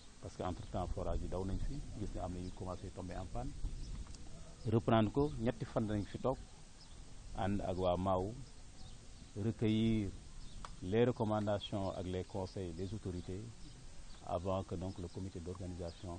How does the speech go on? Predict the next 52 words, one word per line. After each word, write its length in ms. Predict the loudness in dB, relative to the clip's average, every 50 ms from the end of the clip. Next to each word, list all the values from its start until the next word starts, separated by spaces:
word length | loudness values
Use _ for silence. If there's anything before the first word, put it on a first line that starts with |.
| -6 -8
di 80 | -10 -10 -8
tenir 240 | -6 -6 -4 -6 -6 -8
sa 160 | -8 -8 -8
réunion. 240 | -6 -6 -6 -8 -8 -8 -8 -6
Mais 80 | -4 -2
ñun 160 | -2 -2 -2
dana 160 | -2 -2 -2
fekk 260 | -2 -2 -4 -2 0
déjà 380 | 2 2 2 2 2 0 -2 -4 -6 -10 -12 -12 -12 -12 -12 -14 -14 -14 -12 -6
am 200 | -2 0 2 4
loo 100 | 4 4
xam 180 | 4 2 0 0
ne 60 | 0
lii 180 | 0 0 0 0 2 2
tëgg 180 | 4 4 6
nañ 160 | 6 4 4
ko 100 | 2 0
ba 80 | -2 -2 2
pare, 160 | 2 2 2 2 0 -4 -4 -2 0
commencé 320 | 0 0 0 -2 -2 -4 -6 -6
ci 80 | -4
liggéey. 340 | -4 -4 -2 -2 -2 -4 -4 -6 -8 -8 -8 -8 -8 -10 -10 -10 -12 -8 -6
Bu 80 | -4 -2
boobaa, 480 | 2 2 4 4 6 6 6 6 4 2 -2 -4
bu 100 | -4 -4
xaalis 300 | 0 4 4 4 4 4
bi 180 | 0 -2 -2 6
teewee, 400 | 8 10 10 10 8 4 0 -6 -6 -8 -8 -6 -6 -6 -4 -4 -2
incha 280 | -2 -2 0 2 2 4
allah 120 | 4 4 2
rabi 220 | 0 -2 -2 -4
ñu 100 | -4 -4
mën 120 | -4 -4
a 40 | -6 -6
commencé 380 | -6 -6 -6 -6 -6 -6 -8 -10 -8 -8 -8 -8
liggéey 220 | -6 -4 -4 -4
bi 100 | -4 -4
nam 120 | -6 -6 -6
gën 140 | -6 -8 -8
a 40 | -6
rap, 160 | -4 -4 -4 -4 -6 -8 -6
nam 180 | -4 -4 -4 -4
gën 180 | -4 -6 -6 -6
gaawee. 240 | -6 -8 -8 -8 -10 -12 -14 -14 -14 -14 -12 -12 -12 -12 -12 -12 -12 -10 -6 -2
Bu 100 | 0 2
boobaa 280 | 2 4 4 4 6
yaakaar 280 | 6 4 4 4 2 0
nañ 140 | 0 0 0 0
ne 60 | -2
incha 380 | -2 -4 -4 -6 -4 -4 -2 -2
allah 180 | 0 0 -2 -2
rabi 260 | -4 -6 -8 -8